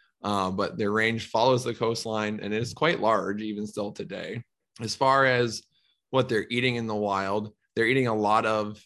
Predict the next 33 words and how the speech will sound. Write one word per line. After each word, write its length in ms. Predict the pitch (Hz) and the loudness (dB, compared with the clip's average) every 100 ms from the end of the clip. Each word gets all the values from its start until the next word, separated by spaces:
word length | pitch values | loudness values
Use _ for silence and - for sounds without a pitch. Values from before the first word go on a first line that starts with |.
| - | -10
vegetation 960 | 113 101 98 110 107 - 110 104 104 107 | -6 -6 0 0 2 0 -2 -2 -2 -4
and 220 | 101 98 | -8 -6
leaves 640 | 101 104 87 90 107 - 117 | -4 -4 -4 -8 -8 -10 -8
mostly. 640 | 98 90 - 92 82 107 | -8 -6 -8 -6 -8 -8
So, 480 | 101 - 98 98 - _ _ - | -8 -6 -4 -6 -8 _ _ -10
uh, 200 | 95 95 | -10 -8
plant 300 | - 135 110 | -4 -2 0
material 340 | 117 127 113 | -2 -2 -2
that 180 | 104 90 | -2 -4
falls 260 | 107 104 - | -2 -2 -4
from 160 | 107 | -8
the 80 | 98 | -10
trees, 640 | 104 127 127 123 123 120 - _ _ - | -6 -4 -2 -2 -2 -6 -12 _ _ -6
anything 280 | 120 131 127 | 0 2 2
that 120 | 117 101 | 0 -2
they 140 | 107 | -4
can 200 | - 101 98 | -4 -6 -4
reach 640 | 110 127 170 208 - - _ _ | -2 0 -2 -2 -6 -8 _ _
is 160 | 113 107 | -6 0
what 280 | 127 117 110 | 2 2 0
they're 140 | 110 | 0
going 300 | 107 101 92 | 0 -4 -6
to 200 | - - | -10 -10
eat. 220 | 95 76 | -10 -10
So 140 | - 110 | -4 0
they're 180 | 123 | 0
not 460 | 135 135 147 135 131 | 0 0 2 0 0
necessarily 680 | 127 127 120 120 113 101 - | -4 -4 -4 -4 -4 -8 -8
picky 340 | - 104 131 | -10 -8 -6
about 300 | 139 139 139 | -4 -4 -4
what 220 | 151 139 - | -4 -6 -4
they're 200 | 143 - | -4 -4
eating. 520 | 139 139 151 170 208 | -4 -2 -2 -2 -8